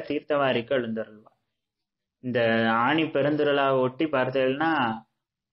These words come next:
பக்கத்து கிராமங்கள்ல இருந்தெல்லாம் ஆயிரக்கணக்கானவர்கள் எல்லாரும் மாட்டு வண்டியில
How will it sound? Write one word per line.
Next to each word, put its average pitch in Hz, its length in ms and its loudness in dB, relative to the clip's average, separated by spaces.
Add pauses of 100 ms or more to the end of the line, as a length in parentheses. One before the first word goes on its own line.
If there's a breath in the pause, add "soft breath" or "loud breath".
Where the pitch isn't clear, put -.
பக்கத்து 160 400 -2
கிராமங்கள்ல 143 680 0
இருந்தெல்லாம் 135 420 0
ஆயிரக்கணக்கானவர்கள் 131 1300 0
எல்லாரும் 135 440 0
மாட்டு 127 280 -2
வண்டியில 131 340 -2